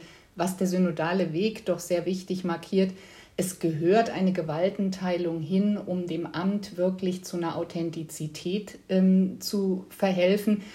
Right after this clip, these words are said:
und nicht eigentlich fast zu einem Machtmissbrauch einzuladen. Und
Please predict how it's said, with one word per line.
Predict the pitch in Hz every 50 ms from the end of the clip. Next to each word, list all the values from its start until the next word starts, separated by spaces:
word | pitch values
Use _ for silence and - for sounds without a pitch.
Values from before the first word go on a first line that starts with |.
| - - - -
und | 202 196 190 196
nicht | 202 214 226 - - - -
eigentlich | 175 175 180 190 185 185 - 185 -
fast | - 185 185 185 - - -
zu | - - 185
einem | - - 170 175 180 180 175 165 - -
Machtmissbrauch | - 180 170 170 170 175 - - - - 180 170 160 - - - - 135 151 160 - -
einzuladen. | 180 214 277 330 330 - - 190 165 156 156 143 123 143 143 - 170 170 165 151
Und | - 160 165 160 156